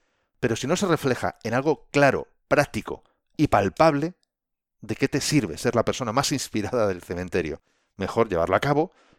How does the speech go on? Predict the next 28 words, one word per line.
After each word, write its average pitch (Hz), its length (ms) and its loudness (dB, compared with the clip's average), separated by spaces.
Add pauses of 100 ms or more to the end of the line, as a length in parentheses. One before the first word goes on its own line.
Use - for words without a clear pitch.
(140)
y 113 100 0
luego 101 200 2
poder 101 200 4
haber 104 160 4
sido 139 240 2
la 147 120 4
persona 123 320 -2
más 160 200 2
experimentada 113 760 0
del 92 160 -4
cementerio. 85 480 -6
Es, - 160 -10 (280)
yo 175 180 2
personalmente 202 360 2
lo 185 60 4
considero 160 320 4
mucho 143 160 -4
mejor. 101 260 -4 (240)
Mejor 123 380 2
ser - 280 2
el 110 120 -6
más 160 140 2
experimentado 175 600 2 (380)
que 98 100 -2
no 135 140 6
el 127 140 2
más 120 220 2
inspirado. 76 520 -4